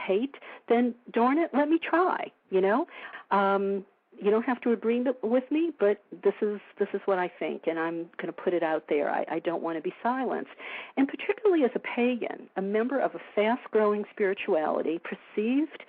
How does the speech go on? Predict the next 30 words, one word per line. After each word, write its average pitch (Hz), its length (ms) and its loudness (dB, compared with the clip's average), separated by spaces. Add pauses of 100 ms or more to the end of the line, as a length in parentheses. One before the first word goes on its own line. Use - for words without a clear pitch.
(440)
uh, 180 360 2 (280)
you 202 180 -4
know, 175 120 4
to - 220 -16
be 190 420 0
in 180 120 -2
the 170 80 -6
religious 175 460 0
minority 226 600 0
in 151 80 -4
this - 100 -8 (120)
country, 160 580 -6
even 190 260 -2
though 196 220 2
that 196 160 -2
might 185 220 -6 (100)
not 202 260 -4 (280)
quite 190 280 -4
be 208 180 -4
accurate 202 600 -2
in 160 260 -6 (160)
lots 160 240 -4
of - 60 -20
places 160 380 -2
anymore, 147 440 -4 (500)
uh, 180 240 2
with 202 180 2
paganism 247 680 0
having 202 280 0
a 180 100 -6